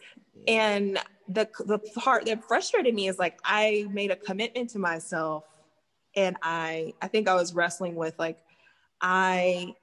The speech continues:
Speaker 2: gave more to other people and my yeses to other people than I gave to the yeses to myself.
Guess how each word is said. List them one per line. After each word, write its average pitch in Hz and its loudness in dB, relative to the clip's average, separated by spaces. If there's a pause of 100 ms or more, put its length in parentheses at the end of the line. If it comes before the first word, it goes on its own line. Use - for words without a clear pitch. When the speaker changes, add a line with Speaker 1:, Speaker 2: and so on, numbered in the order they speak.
(360)
Speaker 2:
gave 196 4
more 196 4
to 175 0
other 180 4
people 302 -2 (120)
and 190 -2
my 170 0
yeses 185 0
to - -2
other 170 -2
people 240 -4
than 202 -2
I 175 -2
gave 170 -4
to 156 -12
the 156 -6
yeses 156 -8
to 165 -14
myself. 120 -10